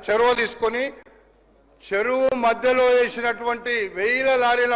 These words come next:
మట్టి నింపింది అధ్యక్ష, చెరువు మధ్యలో నుండి. అది వెంటనే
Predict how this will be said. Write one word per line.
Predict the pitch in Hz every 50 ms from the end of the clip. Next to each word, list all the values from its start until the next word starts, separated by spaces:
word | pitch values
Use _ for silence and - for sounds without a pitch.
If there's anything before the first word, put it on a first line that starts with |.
| 226
మట్టి | 220 220 220 - 240 226
నింపింది | 226 220 185 220 214 202 202 196
అధ్యక్ష, | - 190 160 - 160 139 - - - - - _ _ _ _ -
చెరువు | - - 220 226 262 277 277 262 247 240
మధ్యలో | 233 233 262 262 262 254 247
నుండి. | 240 226 190 180 147 - - - - - - _ _ - 175
అది | 185 214 233 214 208
వెంటనే | 214 220 214 254 247 254 254